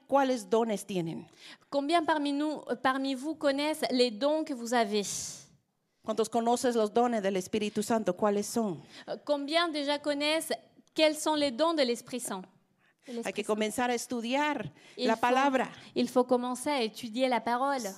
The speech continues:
Speaker 1: Si tú no conoces cuál es el don que Dios te ha dado,
Speaker 2: Si tu ne connais pas le don que le Seigneur t'a donné,
Speaker 1: se-, será bueno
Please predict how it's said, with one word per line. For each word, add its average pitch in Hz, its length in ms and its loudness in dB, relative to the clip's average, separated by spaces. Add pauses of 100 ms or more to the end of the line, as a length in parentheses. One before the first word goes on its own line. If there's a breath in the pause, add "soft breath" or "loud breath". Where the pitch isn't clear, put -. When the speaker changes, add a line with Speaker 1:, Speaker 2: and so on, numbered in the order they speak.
(120)
Speaker 1:
Si - 200 -6
tú 262 120 0
no 254 200 0
conoces 277 480 -2
cuál 277 240 0
es 254 120 -4
el 233 140 -6
don 226 160 -2
que 220 140 -6
Dios 202 220 -6
te 226 100 -4
ha 190 80 -2
dado, 170 260 -6 (140)
Speaker 2:
Si 233 300 -8 (140)
tu 262 160 -4
ne 247 220 0
connais 330 320 0
pas 302 260 2
le 247 180 -4
don 285 340 -4
que 233 80 0
le 220 120 2
Seigneur 269 380 0
t'a 262 140 0
donné, 226 440 -2 (120)
Speaker 1:
se-, 214 340 -6
será 185 280 0
bueno 226 420 -2